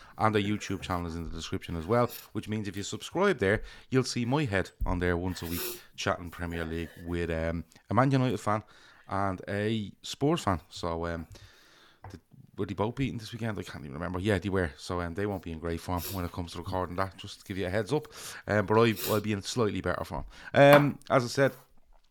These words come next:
loads to get through tonight. If you're in the chat, leave a comment in there. We'll read it out as much as we can. Hit the like button if you can.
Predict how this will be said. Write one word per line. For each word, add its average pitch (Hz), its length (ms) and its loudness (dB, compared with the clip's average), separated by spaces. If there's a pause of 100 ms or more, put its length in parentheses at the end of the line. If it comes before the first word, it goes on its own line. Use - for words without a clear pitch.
(160)
loads 120 280 8
to - 80 -6
get 104 160 2
through 98 120 -2
tonight. 95 280 -4 (320)
If 95 60 -4
you're 104 100 6
in 117 100 0
the 110 60 -2
chat, - 380 4 (100)
leave 104 220 2
a 98 60 0
comment 98 320 0
in 87 60 -4
there. 90 140 2
We'll 90 140 0
read 90 180 2
it 85 80 2
out 87 120 0
as 82 80 -6
much 90 160 -4
as 82 80 -8
we 87 80 -4
can. 131 260 4 (300)
Hit 143 180 2
the 101 60 0
like 87 240 0
button 87 180 -6
if 85 100 -10
you 90 60 -12
can. 92 240 -2